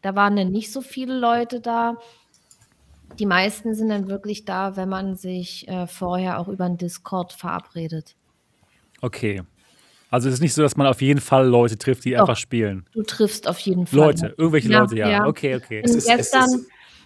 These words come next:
Speaker 1: gestern einfach nur mal reingegangen, äh, noch mit jemand anderen zusammen,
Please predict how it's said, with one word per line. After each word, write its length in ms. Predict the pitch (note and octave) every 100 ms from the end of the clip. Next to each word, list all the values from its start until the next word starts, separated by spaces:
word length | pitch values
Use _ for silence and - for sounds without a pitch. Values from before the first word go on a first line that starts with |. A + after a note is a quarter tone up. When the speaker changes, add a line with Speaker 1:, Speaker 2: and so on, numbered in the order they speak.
| -
Speaker 1:
gestern 340 | A3 G#3+ A#3+
einfach 300 | A3 G3 A3+
nur 140 | A3+ A3+
mal 160 | G#3+
reingegangen, 880 | F#3 E3 F#3+ A#3+ A#3+ A#3+ A#3 A#3+ A#3+
äh, 240 | F3+ G#3+ G#3
noch 220 | G3+ G3+
mit 240 | A3 G#3
jemand 260 | G3+ G3 F#3+
anderen 440 | G3 B3 A#3+ B3 A#3+
zusammen, 540 | A#3+ A3 A3+ A3+